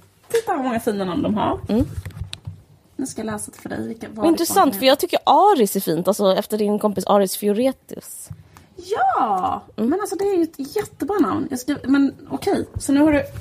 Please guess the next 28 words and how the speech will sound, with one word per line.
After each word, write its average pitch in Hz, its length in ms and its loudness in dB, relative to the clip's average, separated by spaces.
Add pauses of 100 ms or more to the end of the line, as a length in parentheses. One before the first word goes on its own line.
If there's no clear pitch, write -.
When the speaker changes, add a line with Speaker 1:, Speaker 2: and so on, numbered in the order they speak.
(200)
Speaker 1:
Alltså, 294 160 0
jag 302 80 0
tänkte 359 180 -2
att - 60 -4
det, - 200 -4
jag 302 120 0
tänkte 311 220 2
att - 220 -6
i - 80 0
något 294 160 4
du 262 80 4
har 240 100 4
pratat 254 200 -2
så 233 80 -2
mycket 226 180 2
om 220 60 0
din 220 80 0
fågelhållning, 247 400 -2
så 247 120 -6
tänker 254 160 0
jag 247 40 -2
att - 60 -8
många 233 140 2
gravida 262 560 0
lyssnar 339 260 -2
på - 100 -4
vår - 80 0
podd. - 180 -6